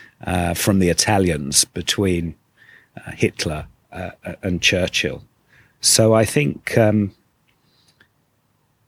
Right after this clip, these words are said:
it, it, it was a good thing. Um, the fact that, that they had this discussion was a good thing in the first place. You know, the, the war could have ended for Britain in nineteen forty, uh, which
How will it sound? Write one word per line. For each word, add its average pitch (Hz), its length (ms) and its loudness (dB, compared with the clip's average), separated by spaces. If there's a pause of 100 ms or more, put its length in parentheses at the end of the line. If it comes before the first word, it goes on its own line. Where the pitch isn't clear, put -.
(300)
it, 113 240 0
it, - 500 -18
it 120 260 -4
was 139 140 2
a 139 40 0
good 151 220 4
thing. - 340 -4 (500)
Um, 107 640 0 (920)
the 120 80 0
fact 120 380 -2
that, 110 220 0 (200)
that - 240 -2
they 101 120 0
had 110 200 2
this - 160 2
discussion 98 600 0
was - 180 -4
a - 40 -2
good 73 200 -8
thing 85 300 -2
in 73 80 -8
the 80 60 -8
first - 360 2
place. - 340 -2
You 80 140 -8
know, 73 60 -8
the, - 100 -10 (100)
the 107 80 2
war 113 240 6
could 107 180 2
have 95 120 2
ended 98 400 4
for 92 160 -2
Britain 90 400 -4 (360)
in 98 140 2
nineteen 90 420 2
forty, - 600 0 (560)
uh, 95 260 -2
which 95 500 0